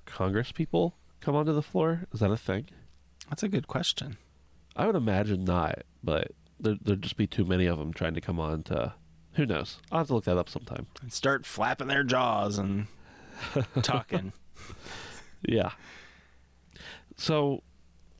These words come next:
Speaker 1: Truman had, like, we've talked many times, uh, not only in these episodes about him specifically, but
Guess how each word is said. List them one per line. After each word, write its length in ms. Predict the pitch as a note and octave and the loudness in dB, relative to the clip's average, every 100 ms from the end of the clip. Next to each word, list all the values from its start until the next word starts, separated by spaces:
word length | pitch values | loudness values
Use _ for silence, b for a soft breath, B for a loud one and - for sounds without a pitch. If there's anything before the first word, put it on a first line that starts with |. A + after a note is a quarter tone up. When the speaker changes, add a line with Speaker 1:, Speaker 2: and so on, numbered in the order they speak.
| - | -6
Speaker 1:
Truman 320 | - F#3 D4+ | -2 2 4
had, 300 | G3 A2 G#2+ | 6 4 2
like, 320 | G#2+ F#2 F2 - - - - | 2 2 0 -6 -18 -8 -2
we've 160 | A#2+ | 0
talked 440 | - G#2+ A2 - - | 2 2 2 -4 -6
many 320 | F2+ G2 F#2 | 0 2 2
times, 720 | - F#2+ F2+ F2+ F#2+ - - - - - | 2 2 4 2 -2 -6 -10 -14 -16 -10
uh, 180 | - - - | -8 -8 0
not 200 | F#2+ F#2+ | 2 4
only 220 | F2+ F2+ | 4 2
in 120 | F2+ | 4
these 180 | F#2 F2+ | 2 2
episodes 440 | F2+ - G2 F2 | 0 0 0 0
about 260 | - F2 E2 | 0 0 0
him 140 | F2 | -2
specifically, 640 | - D#2+ - D3 C3+ F#2+ F#2+ | -6 -6 -2 -2 0 0 0
but 320 | - G1+ G1+ | 0 -2 -4